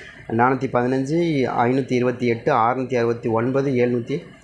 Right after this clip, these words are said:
தொள்ளாயிரத்தி எழுபத்தஞ்சு. இந்த நம்பர் எல்லாம் நமக்கு வந்து ரொம்ப ஸ்ட்ராங்காக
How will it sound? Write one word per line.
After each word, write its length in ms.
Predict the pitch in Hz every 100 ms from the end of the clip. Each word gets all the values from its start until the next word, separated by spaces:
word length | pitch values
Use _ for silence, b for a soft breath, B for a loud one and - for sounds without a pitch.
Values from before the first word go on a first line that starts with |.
| - -
தொள்ளாயிரத்தி 440 | 117 139 156 131
எழுபத்தஞ்சு. 460 | 123 117 110 104 -
இந்த 180 | 139 120
நம்பர் 300 | 120 131 143 131
எல்லாம் 260 | 127 160
நமக்கு 220 | 143 117 120
வந்து 180 | 120
ரொம்ப 200 | 131 117 117
ஸ்ட்ராங்காக 380 | 120 110 139